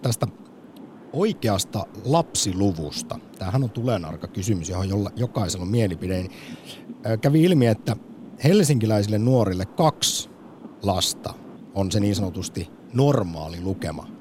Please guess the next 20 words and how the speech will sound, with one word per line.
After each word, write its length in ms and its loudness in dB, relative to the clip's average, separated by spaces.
mikä, 180 -6
mitä 180 0
tavoitellaan 640 -2
ja 80 -8
halutaan. 480 -4
Mut 120 -4
oululaisille 720 4
nuorille 360 -2
se 120 -2
on 80 -2
kolme. 380 0
Nyt 160 0
saat 320 -2
laittaa 320 2
oman 280 2
so-, 260 -4
tota, 280 -4
lusikkasi 500 0
tähän 260 -6
soppaan. 440 -10